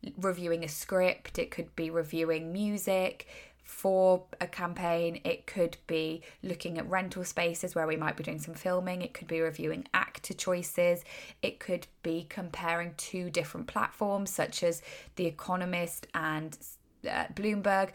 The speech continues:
to see, do we wanna use both in our campaign? Do we wanna use one? So those kinds of things are on my list and I make sure that I do them.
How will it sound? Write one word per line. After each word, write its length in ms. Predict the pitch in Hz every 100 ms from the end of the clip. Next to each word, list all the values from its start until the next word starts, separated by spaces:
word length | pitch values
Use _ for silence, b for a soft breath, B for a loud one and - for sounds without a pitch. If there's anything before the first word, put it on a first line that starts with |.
| B B
to 80 | 202
see, 420 | - 175 170 - -
do 100 | 180
we 100 | 170
wanna 180 | 165
use 160 | 165 156
both 320 | - 196 185
in 80 | 185
our 80 | 175
campaign? 600 | 180 175 175 165 165 151 B B _ -
Do 180 | 180 165
we 140 | 165
wanna 240 | 160 156
use 300 | 151 156 156 -
one? 380 | 208 202 190 190 B B -
So 240 | - 180 170
those 280 | 214 233 233
kinds 320 | 208 208 202
of 80 | -
things 460 | 165 156 165 165 -
are 440 | 165 156 156 160 - -
on 140 | 208
my 140 | 196
list 340 | 180 160 156 -
and 100 | 160
I 60 | 160
make 360 | 165 160 160
sure 240 | - 165 156
that 100 | 170
I 80 | 156
do 280 | 151 156
them. 200 | 151 -